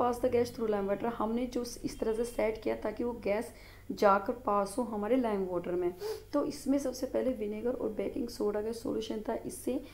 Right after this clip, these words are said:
क्या हुआ कि इसमें कुछ बुलबुले उठे और उससे एक हिसिंग sound आया। तो वो जो गैस है,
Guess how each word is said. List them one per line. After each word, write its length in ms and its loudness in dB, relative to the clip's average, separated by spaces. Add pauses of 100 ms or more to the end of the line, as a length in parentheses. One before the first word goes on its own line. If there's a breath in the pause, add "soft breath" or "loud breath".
(220 loud breath)
क्या 120 4
हुआ 180 2
कि 120 -2
इसमें 220 -4
कुछ 180 -2
बुलबुले 420 -2
उठे 240 2
और 240 0
उससे 220 0
एक 120 0
हिसिंग 300 2
sound 340 -2
आया। 180 0
तो 140 -4
वो 240 0
जो 140 -2
गैस 460 -2
है, 200 -4